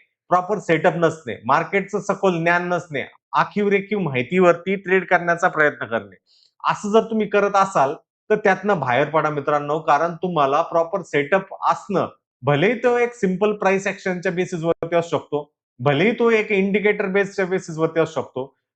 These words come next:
भलेही तो एक मल्टी टाइम फ्रेमच्या ॲनालिसिसच्या बेसिसवरती असू शकतो, ते स्वतःचे विचार, स्वतःचं मत तयार करणं हे सगळ्यात महत्वाचं आहे. म्हणून चार्ट न पाहता ट्रेड म्हणजे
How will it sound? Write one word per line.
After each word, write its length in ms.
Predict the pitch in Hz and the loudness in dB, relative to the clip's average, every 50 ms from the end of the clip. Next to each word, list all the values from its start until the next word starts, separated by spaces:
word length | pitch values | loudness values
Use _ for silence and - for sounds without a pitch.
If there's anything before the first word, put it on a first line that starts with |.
| _ - | _ 0
भलेही 280 | - 143 139 170 226 | 2 4 4 4 4
तो 160 | 233 226 233 226 | 4 4 4 4
एक 160 | 226 226 226 | 4 4 2
मल्टी 360 | 214 208 208 208 208 202 220 | 0 0 0 0 2 2 2
टाइम 260 | 208 220 214 214 202 | 2 2 0 0 0
फ्रेमच्या 380 | 175 170 180 185 180 165 190 185 | -2 -2 -2 -2 0 0 0 0
ॲनालिसिसच्या 520 | 180 185 185 185 170 - 175 160 165 160 | 0 0 -2 -2 -4 -4 -8 -8 -6 -6
बेसिसवरती 480 | 160 160 160 160 135 135 131 123 135 135 | -6 -6 -6 -6 -6 -6 -6 -4 -4 -4
असू 200 | 131 - - 117 | -4 -4 -6 -10
शकतो, 360 | - _ - 123 147 - _ _ _ _ _ _ - | -10 _ -10 -12 -12 -12 _ _ _ _ _ _ 0
ते 80 | 226 226 | 0 2
स्वतःचे 500 | - - - 196 - 196 190 - 196 185 | 2 2 2 2 2 0 0 2 0 0
विचार, 400 | 160 160 147 - 147 147 151 - | 0 -2 -2 0 2 2 2 0
स्वतःचं 540 | - - 175 170 - 196 160 156 - 180 | -2 -2 -4 -2 0 0 -2 0 0 0
मत 200 | 165 160 165 170 190 - - _ _ _ _ _ _ _ _ - | 2 2 2 2 2 -2 -6 _ _ _ _ _ _ _ _ 0
तयार 220 | 151 160 180 190 | 2 2 2 2
करणं 360 | 190 - 190 180 170 185 190 185 | 0 0 0 0 0 0 -2 -2
हे 200 | 170 156 165 170 | 0 0 0 0
सगळ्यात 400 | 170 160 131 156 165 180 165 156 | -2 -2 0 2 2 2 2 0
महत्वाचं 500 | 143 120 113 113 104 131 127 110 131 123 | 0 0 0 0 0 -2 -2 0 0 -2
आहे. 100 | 110 104 | -2 -2
म्हणून 340 | 104 107 117 139 170 175 | -2 -2 -2 -2 -2 -4
चार्ट 280 | 165 - 175 175 190 185 185 196 | -2 0 0 0 0 0 -2 -4
न 80 | 202 | -4
पाहता 420 | 190 175 160 151 147 147 - 170 170 | 0 2 2 2 2 2 2 0 0
ट्रेड 460 | 165 - 165 165 170 180 180 170 147 | 0 -2 -2 0 0 0 -2 -4 -6
म्हणजे 280 | 131 127 131 139 170 | -6 -4 -4 -4 -4